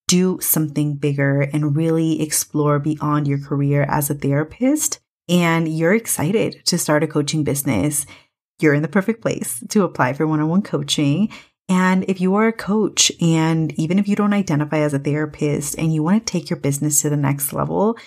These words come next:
apply for one-on-one coaching. You can head over to the link in the show notes to schedule a complimentary consultation call so that you and I can get on a call to see how I can support you in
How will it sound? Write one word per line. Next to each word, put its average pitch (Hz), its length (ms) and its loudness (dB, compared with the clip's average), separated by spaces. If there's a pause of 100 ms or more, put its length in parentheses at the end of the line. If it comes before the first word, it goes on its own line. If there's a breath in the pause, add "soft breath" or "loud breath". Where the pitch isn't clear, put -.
(260 loud breath)
apply 190 260 0
for 226 120 2
one-on-one 214 320 2
coaching. 170 480 0
You 151 80 0
can 151 140 -4
head 165 160 -2
over 160 240 -4
to 160 80 -2
the 156 40 0
link 151 260 -2
in 156 40 -8
the 151 80 -2
show 147 220 0
notes 147 340 -2
to 147 420 0 (300 loud breath)
schedule 190 600 2
a 160 220 2
complimentary 156 640 0
consultation 156 580 -2
call 165 340 0 (320 loud breath)
so - 140 0
that 170 100 2
you 165 160 0
and 160 80 0
I 156 80 0
can 160 160 -4
get 160 100 2
on 160 120 2
a 156 40 -2
call 147 220 -2
to 151 80 0
see 147 160 -2
how 151 200 0
I 151 60 0
can 151 200 -2
support 143 420 -2
you 156 320 2 (460 loud breath)
in 156 560 2